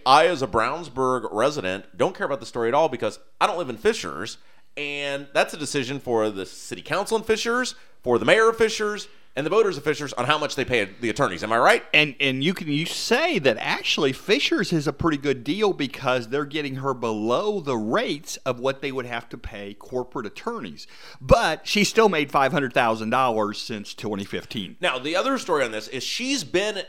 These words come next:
Speaker 1: with Fishers in some capacity since twenty ten.
Speaker 2: Yes, long
Speaker 1: Long
Speaker 2: before.
Speaker 1: before Messer was a congressman.
Speaker 2: That's
Speaker 1: And
Speaker 2: right.
Speaker 1: the story, look, this happens in, all, in, in many municipalities across the state. You want an attorney or someone in Messer's position,
Speaker 2: Mm-hmm.
Speaker 1: Messer's wife's position,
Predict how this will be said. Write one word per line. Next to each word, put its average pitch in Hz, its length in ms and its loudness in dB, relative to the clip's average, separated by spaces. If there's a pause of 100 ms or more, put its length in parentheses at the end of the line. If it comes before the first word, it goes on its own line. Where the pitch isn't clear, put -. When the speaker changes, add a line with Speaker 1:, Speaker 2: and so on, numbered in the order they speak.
(140)
Speaker 1:
with 165 540 0
Fishers 165 400 -2
in 117 100 -6
some 135 160 -8
capacity 135 600 -2
since 107 220 -14
twenty 104 280 -6
ten. 82 320 -4 (100)
Speaker 2:
Yes, - 320 4
long 165 220 8
Speaker 1:
Long 233 40 4
Speaker 2:
before. 220 560 10
Speaker 1:
before 185 300 0
Messer 139 220 0
was 120 100 -4
a - 60 -10
congressman. 95 440 -2
Speaker 2:
That's 113 180 -2
Speaker 1:
And 160 60 4
Speaker 2:
right. 113 220 4 (400)
Speaker 1:
the 170 140 0
story, 254 640 0
look, - 280 2
this 247 180 -2
happens 185 440 -4
in, 135 120 -8 (120)
all, 139 180 -4
in, 143 200 2
in 131 460 -8
many 220 260 0
municipalities 131 680 -2
across 104 320 -2
the 92 60 -10
state. 73 260 -8 (280)
You 147 160 -4
want 175 380 -2
an 233 100 -2
attorney 143 520 -4
or 113 120 -8
someone 151 360 -6
in 127 240 -6
Messer's 139 640 -4 (120)
position, 127 440 -4
Speaker 2:
Mm-hmm. 101 80 -6
Speaker 1:
Messer's 107 260 -4
wife's 113 280 -2
position, 87 540 -8